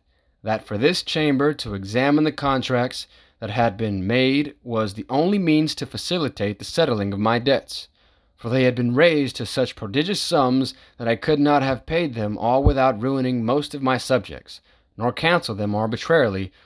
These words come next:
without running the risk of committing an injustice. Aside from not wanting to return to the abuse that had been practiced in the redemption of treasury notes, by which means influential people were paid sooner or later by sums that were not due them,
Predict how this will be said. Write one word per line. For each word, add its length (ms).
without 320
running 280
the 80
risk 380
of 160
committing 520
an 140
injustice. 720
Aside 480
from 200
not 200
wanting 360
to 120
return 460
to 120
the 180
abuse 500
that 120
had 200
been 120
practiced 580
in 100
the 80
redemption 440
of 120
treasury 400
notes, 420
by 140
which 240
means 420
influential 600
people 320
were 80
paid 280
sooner 380
or 160
later 340
by 200
sums 480
that 100
were 80
not 300
due 180
them, 300